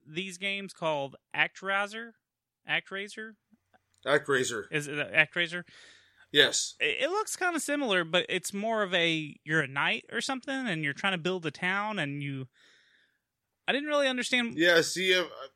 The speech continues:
Speaker 2: I played that. I remember playing that game as a kid, and not really getting into it too much. It seemed very complicated as, like,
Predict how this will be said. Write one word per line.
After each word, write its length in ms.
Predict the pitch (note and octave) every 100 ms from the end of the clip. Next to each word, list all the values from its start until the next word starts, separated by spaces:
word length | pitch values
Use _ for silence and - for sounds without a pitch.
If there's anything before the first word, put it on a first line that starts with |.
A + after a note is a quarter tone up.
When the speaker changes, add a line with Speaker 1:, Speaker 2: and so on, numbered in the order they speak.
| _ _ -
Speaker 2:
I 60 |
played 300 | D3 F3 G#3
that. 80 | F3
I 40 | D3+
remember 280 | F3 G3+ G3+
playing 280 | E3 E3
that 140 | D#3 B2
game 200 | D3 C#3+
as 100 | A2+
a 40 | G2+
kid, 280 | B2 C#3
and 80 | C#3
not 220 | B2 C3
really 220 | B2+ B2 A#2+
getting 300 | A#2 A#2 A#2
into 260 | A2+ A#2
it 100 | G2
too 180 | G#2 F#2+
much. 420 | F#2 F2 F#2 - - _ _ _ _ _ _ -
It 100 | C3
seemed 340 | - F3 D#3+
very 480 | B2+ D#3 E3+ D#3+ D3+
complicated 760 | D3 D3 D3 D3 D3 D3+ D#3 D3
as, 280 | B2+ B2+ C3
like, 540 | B2+ A#2+ B2 A2+